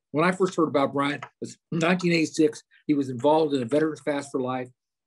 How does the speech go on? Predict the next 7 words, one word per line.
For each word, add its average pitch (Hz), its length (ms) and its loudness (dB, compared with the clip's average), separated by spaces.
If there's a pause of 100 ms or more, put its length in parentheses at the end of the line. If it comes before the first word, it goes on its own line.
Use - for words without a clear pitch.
and, 127 220 -2
uh, 123 140 0
they 127 100 0
were 123 180 2 (280)
fasting, 156 560 -2
four 160 180 4
veterans 139 540 -2